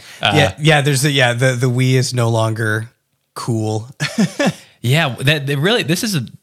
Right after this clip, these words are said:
Speaker 1: the nineties is definitely a wild era for video games.
Speaker 2: Yeah, it's, I,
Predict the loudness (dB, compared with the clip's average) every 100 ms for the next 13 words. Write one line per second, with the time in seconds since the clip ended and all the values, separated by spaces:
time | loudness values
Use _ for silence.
0 | -8 -2 0 0 -2 -2 -4 -4 -2 0
1 | 0 0 0 0 0 -2 -4 -6 -2 -2
2 | -2 -10 -12 -16 -16 _ _ 0 2 2
3 | 0 -2 -2 -4 0 0